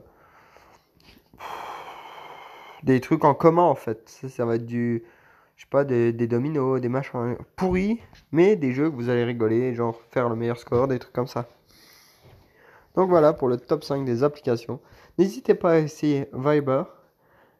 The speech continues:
Duo. Euh, voilà, les autres après c'est des ba-, classiques. Mais voilà, je vous invite à essayer Viber, pour ceux qui n'ont pas de forfait illimité surtout.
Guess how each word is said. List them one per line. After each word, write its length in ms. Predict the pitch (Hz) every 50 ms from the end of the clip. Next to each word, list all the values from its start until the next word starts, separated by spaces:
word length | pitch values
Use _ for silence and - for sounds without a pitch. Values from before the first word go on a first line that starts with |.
| _ _ _
Duo. 540 | 131 123 123 143 175 170 143 135 147 - - _ _ _ _ _ _ _ _ _ _ _ _ - 113
Euh, 500 | 123 123 120 117 120 117 110 110 113 110
voilà, 300 | 107 117 113 107 113 123
les 200 | 127 123 117 117
autres 180 | 131 131 -
après 220 | 131 - - 135 127
c'est 140 | - 143 139
des 100 | 135 127
ba-, 160 | 131 123 - - - -
classiques. 500 | 131 120 117 - - - - - _ _ _ _ _ _ _ _ _ _ _ _ -
Mais 60 | 165
voilà, 260 | 185 175 147 135 139
je 80 | 143 139
vous 160 | 123 123 135
invite 280 | 139 139 147 165 - 139
à 40 |
essayer 300 | 135 131 - - 135 131
Viber, 500 | 117 131 139 147 143 131 131 139 139 156 180 - - - _ _ _ _ _ -
pour 140 | - 135
ceux 140 | 131 - 147
qui 180 | 143 - - 135
n'ont 160 | 131 123 127
pas 160 | 127 - 143
de 60 | 131
forfait 420 | - - 160 147 - - - 151 143
illimité 460 | 143 135 131 131 123 123 - 135 147
surtout. 440 | - - 135 - - - 139 160